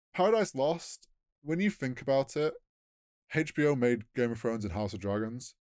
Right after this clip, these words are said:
Like, they know what the fuck they're doing with shows like that style. Like, if they can just take that essence and put it into a D C scenario,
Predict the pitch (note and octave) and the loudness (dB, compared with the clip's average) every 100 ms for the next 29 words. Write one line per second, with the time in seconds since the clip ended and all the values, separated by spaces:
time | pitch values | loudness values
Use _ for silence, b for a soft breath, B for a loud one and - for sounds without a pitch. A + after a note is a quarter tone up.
0 | _ _ _ _ _ _ _ _ _ _ | _ _ _ _ _ _ _ _ _ _
1 | _ A2+ G#2 - - _ _ _ _ _ | _ -4 -4 -8 -20 _ _ _ _ _
2 | D#3 F3+ G#2 G2+ - A2 G2+ G2 G2+ G2+ | -4 0 0 -2 -6 -8 -6 -6 -4 -2
3 | G2+ G2 A2 G#2 G#2+ A2 A2+ A#2+ - - | -4 -6 -4 -4 -4 -4 -4 -4 -6 -6
4 | A2+ A#2+ C3 C#3+ _ _ _ _ _ G#2+ | 0 2 0 -4 _ _ _ _ _ -4
5 | A2+ A2 E3+ F3 D#3+ C#3 G#2+ _ _ - | -2 2 2 0 0 0 -2 _ _ -8
6 | A2+ B2+ - - G#2+ B2 C#3 A2+ A2+ C#3 | -2 -2 -4 -8 -8 -6 -6 -6 -4 -6
7 | D3+ - - B2+ G2+ - A2+ G#2+ G2+ G#2 | -6 -10 -12 -10 -6 -2 0 0 -2 -4
8 | F#2+ G#2+ G2+ - G#2+ A2 A2 - _ _ | -2 -2 -2 0 0 0 -2 -8 _ _
9 | _ _ _ _ - - G2+ G2+ A2 B2 | _ _ _ _ -12 -6 -2 0 2 0
10 | C3+ D#3 | 0 -6